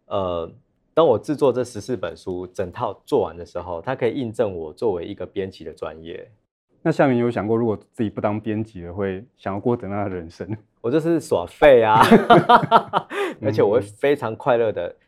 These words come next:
Speaker 1: 上下，就是上下班打卡，
Speaker 2: <laughs>
Speaker 1: 然后我一下班就是立刻吃好吃的，然后就是一直看电视，然后看政论节目，然后一直骂人。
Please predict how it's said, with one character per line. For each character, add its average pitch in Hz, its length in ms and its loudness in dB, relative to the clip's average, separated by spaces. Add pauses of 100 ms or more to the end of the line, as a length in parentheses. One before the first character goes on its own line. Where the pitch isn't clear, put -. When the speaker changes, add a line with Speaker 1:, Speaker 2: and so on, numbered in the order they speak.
Speaker 1:
上 127 340 -4
下， 101 440 -4
就 123 100 -4
是 120 100 -6
上 135 220 -2
下 117 160 -2
班 104 180 -8
打 87 220 -10
卡， - 320 -18 (240)
Speaker 2:
<laughs> - 300 -12
Speaker 1:
然 113 180 -4
后 139 240 2
我 104 180 -2
一 127 40 0
下 120 320 -2
班 110 260 -6
就 113 100 -6
是 113 140 -8
立 117 180 -6
刻 107 220 -2
吃 131 300 -4
好 101 200 -6
吃 - 240 -14
的， 87 280 -8 (260)
然 104 160 -4
后 120 320 2
就 113 140 -8
是 113 440 -2 (280)
一 - 100 0
直 113 100 -6
看 123 280 -4
电 113 200 -2
视， 104 220 -12
然 95 100 -8
后 107 60 -4
看 131 180 -6
政 123 200 -2
论 107 180 -6
节 92 180 -8
目， 104 160 -8
然 90 120 -8
后 92 60 -6
一 - 40 -8
直 - 100 -10
骂 104 240 -2
人。 - 220 -14